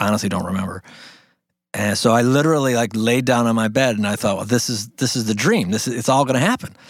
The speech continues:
So I called Keith, who was our singer, and he didn't say anything. And I was like, "Did you hear what I just said? Like, they're gonna pay to move us, everything. This is, this is it. This is all gonna happen."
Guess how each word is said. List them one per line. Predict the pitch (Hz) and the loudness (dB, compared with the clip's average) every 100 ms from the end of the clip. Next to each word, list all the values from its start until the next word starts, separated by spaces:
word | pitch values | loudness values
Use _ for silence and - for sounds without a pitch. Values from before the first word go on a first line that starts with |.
| - - - - | -20 -20 -18 -10
So | - 127 | 0 2
I | 123 | 2
called | - 113 120 | 2 2 2
Keith, | - 151 - | 0 0 2
who | 123 | 0
was | 110 | 0
our | 110 | 0
singer, | - - 110 92 110 - _ _ _ _ _ _ _ _ _ _ | 0 0 0 0 -4 -8 _ _ _ _ _ _ _ _ _ _
and | 107 101 104 95 | -2 0 0 -2
he | 82 123 127 120 | -2 0 0 0
didn't | 113 165 151 | 0 0 0
say | - - 135 165 | -4 -4 -2 -2
anything. | 98 78 - - - - _ - | -2 -6 -14 -16 -16 -20 _ -4
And | |
I | 113 | -2
was | 110 | 0
like, | 107 - | -2 -4
"Did | - 123 | -6 2
you | |
hear | 143 | 2
what | 170 | 4
I | 160 | 2
just | 156 - | 0 0
said? | 175 185 | 0 0
Like, | 120 - | -6 -4
they're | 131 135 | -2 0
gonna | 147 139 113 - | 2 2 -2 -4
pay | 151 160 | 0 0
to | 101 | 2
move | 156 156 | 0 -2
us, | 85 | -2
everything. | 143 180 98 90 | 0 0 -2 -4
This | 110 147 | -4 -2
is, | 127 - | -4 -2
this | 147 151 | -2 0
is | 147 | 2
it. | 196 107 - _ | 0 -2 -10 _
This | 214 117 | -10 -4
is | 131 | 0
all | 127 147 | 2 2
gonna | 139 | 2
happen." | - - 101 | 0 -2 -10